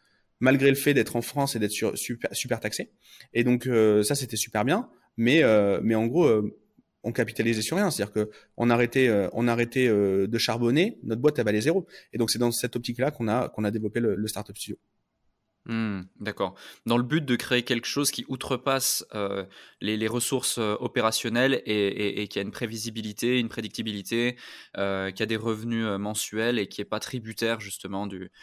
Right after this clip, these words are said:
Speaker 2: du fait de travailler tous les jours pour générer de l'argent. Et,
Speaker 1: Exactement.
Speaker 2: euh, il y a, il y a,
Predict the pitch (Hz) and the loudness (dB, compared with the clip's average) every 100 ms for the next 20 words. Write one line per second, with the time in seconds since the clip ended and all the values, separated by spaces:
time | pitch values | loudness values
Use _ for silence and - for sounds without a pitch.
0 | - - 95 104 - 107 98 98 104 95 | -20 -16 -10 -10 -6 -4 -2 -4 -6 -6
1 | 113 - 98 98 98 101 98 92 92 - | -6 -6 -8 -6 -6 -6 -8 -8 -12 -16
2 | _ - - _ _ _ - 117 135 123 | _ -20 -20 _ _ _ -2 8 8 10
3 | 120 117 - _ _ - - 139 - 135 | 6 2 -6 _ _ -18 -8 -4 -2 -2